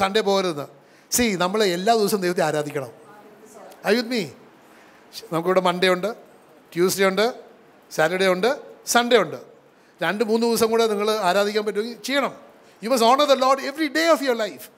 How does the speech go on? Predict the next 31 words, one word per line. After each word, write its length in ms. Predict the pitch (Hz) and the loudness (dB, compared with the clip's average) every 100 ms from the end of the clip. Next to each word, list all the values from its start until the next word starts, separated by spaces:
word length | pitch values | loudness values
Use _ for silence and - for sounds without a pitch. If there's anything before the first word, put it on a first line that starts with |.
| _ - 226 | _ -6 -2
just 160 | 226 | 0
as 100 | 269 269 | 0 -2
He 40 | 202 | -2
given 160 | 262 277 | -4 -2
you 140 | 254 226 | 0 2
life 200 | 285 262 - | 2 0 0
all 140 | 262 247 | 0 2
the 60 | 240 | 2
days, 180 | 220 175 233 | 0 -2 -2
അല്ലേ? 180 | 240 131 - - - - - - - 196 | -4 -4 -10 -20 -20 -20 -20 -20 -12 -4
പക്ഷേ 200 | 214 226 - - - - | 0 0 -2 -6 -4 0
സാറ്റർഡേ 400 | 208 233 294 311 302 | 2 2 2 2 2
എന്ന് 120 | 285 247 | 0 0
പറയുന്നത് 400 | 240 226 196 156 - - - _ 220 | 0 -2 -4 -4 -8 -20 -20 _ -2
is 240 | 269 254 - - - _ - | 0 2 0 -4 -20 _ -6
നമ്മൾ, 180 | 208 240 247 233 - - | -2 2 2 2 -2 -10
എന്താ 120 | 190 214 | -6 -4
പറയുക, 200 | 208 185 160 | -2 -2 0
ദൈവത്തിൻ്റെ 380 | 208 220 220 - - | 0 0 -2 -4 -4
കൽപ്പന 300 | 180 175 247 175 | -4 -2 -2 -2
അനുസരിക്കുക. 400 | 147 135 120 123 - - _ _ _ - - - - - - | -4 -10 -14 -20 -20 -20 _ _ _ -20 -20 -20 -20 -12 -2
പലരും 200 | 196 240 | 2 4
വിചാരിക്കും 360 | 233 226 226 220 226 - | 4 2 0 -8 -8 -8
പത്ത് 180 | 185 226 | -2 0
കൽപ്പന 300 | 196 190 208 208 208 | 0 0 -2 -2 -4
എന്ന് 120 | 208 202 | -4 -2
പറയുന്നത് 460 | 196 190 196 190 233 - - - - - - - - - - 151 | -2 -4 -4 -4 -4 -8 -20 -20 -20 -20 -20 -20 -20 -20 -16 -8
എന്താ, 180 | 156 147 - - - - 175 | -2 -4 -4 -20 -20 -8 -2
അത് 100 | 180 | 2
റദ്ദായിപ്പോയി. 520 | 175 170 196 156 147 113 - | 2 2 2 2 -4 -6 -16
ഇല്ല, 120 | 196 | -6